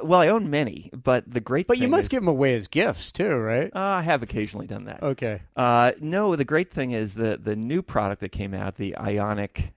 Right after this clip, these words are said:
Speaker 1: um, smartwatch, actually serves a lot of my needs because I used to actually go between three different Fitbits, an everyday one, one I'd use for my runs and my, my, um, my, uh, bike rides,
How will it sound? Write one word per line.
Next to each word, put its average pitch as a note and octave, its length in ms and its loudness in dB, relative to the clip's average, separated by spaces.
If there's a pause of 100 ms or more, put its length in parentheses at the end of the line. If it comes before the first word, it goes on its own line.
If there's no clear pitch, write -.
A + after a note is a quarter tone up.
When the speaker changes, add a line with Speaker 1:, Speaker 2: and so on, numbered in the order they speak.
(100)
Speaker 1:
um, F#2+ 420 -2 (220)
smartwatch, G2+ 800 -8
actually C3+ 300 -8
serves G#2+ 320 -4
a G2+ 40 -2
lot G2 140 -2
of F#2 80 -8
my F#2+ 80 -6
needs F#2+ 340 -10
because F#2+ 480 -6
I F2 80 0
used A#2+ 280 -2
to G2 200 0 (320)
actually A#2 200 -6
go A2+ 140 4
between G#2+ 300 -4
three C#3 340 4
different B2 360 0
Fitbits, - 440 -4
an G#2 60 -4
everyday G#2+ 320 2
one, G2 460 -2 (220)
one A2+ 180 -2
I'd G2+ 160 0
use A2 240 -2
for - 60 -8
my G2 100 -2
runs G2 420 -2
and G2 100 -6
my, F#2+ 280 -4 (360)
my, F#2 380 -2
um, F#2 420 -6
my, F2+ 540 -6
uh, F#2 300 -4
bike G#2+ 260 0
rides, F#2+ 460 0